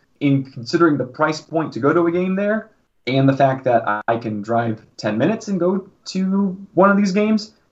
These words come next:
and do I wanna go to an N H L game or one of these minor league, super minor league games? I'm gonna pick the minor league game.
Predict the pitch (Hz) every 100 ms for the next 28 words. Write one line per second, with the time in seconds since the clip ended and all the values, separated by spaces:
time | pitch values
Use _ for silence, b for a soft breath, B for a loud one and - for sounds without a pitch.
0 | _ - 285 359 262 226 254 220 156 143
1 | 247 277 285 269 254 262 277 208 196 208
2 | 202 196 175 180 202 220 156 131 117 117
3 | - - 254 240 175 139 127 117 110 113
4 | 95 101 - _ _ _ _ _ _ 285
5 | 349 370 330 311 - 294 277 233 240 269
6 | 208 143 113 104 -